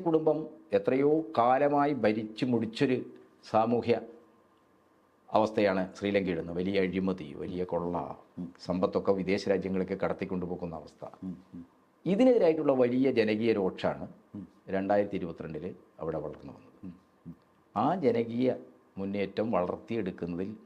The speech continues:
നിർണായകമായ പങ്ക് വഹിച്ച പൊളിറ്റിക്കൽ പാർട്ടിയാണ് ജനതാ വിമുക്തി പെരുമന. ആ ജനതാ വിമുക്തി പെരുമനയുടെ പല നിലപാടുകളിലും പലർക്കും വിയോജിപ്പുണ്ടാകാം. പക്ഷേ അവർ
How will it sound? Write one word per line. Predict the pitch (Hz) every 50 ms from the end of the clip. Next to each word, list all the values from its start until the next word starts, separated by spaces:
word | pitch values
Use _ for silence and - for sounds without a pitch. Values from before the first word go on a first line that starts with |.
| 90 87
നിർണായകമായ | 85 92 98 101 104 107 110 113 110 110 110 107 104 104 104 - -
പങ്ക് | 87 87 87 87 90 90
വഹിച്ച | 85 82 82 - - - 104 101 - - - _ _ _ 90 90 - _ _ _ _ _ _ _ _
പൊളിറ്റിക്കൽ | 92 92 90 87 - 92 - 95 92 92 - - - _ _ _ _ _ _
പാർട്ടിയാണ് | 90 85 - - - 85 80 76 73 73 78 92 87 95 - - _ _ _ _ _ _ _ _ _ - 87
ജനതാ | 90 87 90 85 - 92 98 110 - - - - 87
വിമുക്തി | 87 85 85 - - - - 92 - - _
പെരുമന. | - 71 76 67 - - - _ _ _ _ _ - 185 - _ _ _ _ _ _ _ _ _ _ _ _ -
ആ | 113 156 196 202
ജനതാ | 190 175 170 170 185 190 190 185
വിമുക്തി | 190 180 170 - - 180 175 -
പെരുമനയുടെ | 160 151 156 151 160 160 156 156 151 - - - 123 120 131 143 165 - - - - - -
പല | 135 143 151 147
നിലപാടുകളിലും | 147 135 143 143 147 147 151 151 151 151 147 143 147 165 - - -
പലർക്കും | - 135 139 127 127 - 143 147 131
വിയോജിപ്പുണ്ടാകാം. | 120 139 147 143 - - - 87 78 73 67 65 - - _ _ 101 90 - - _ _ _ _ -
പക്ഷേ | - - 156 143 131 -
അവർ | - 156 156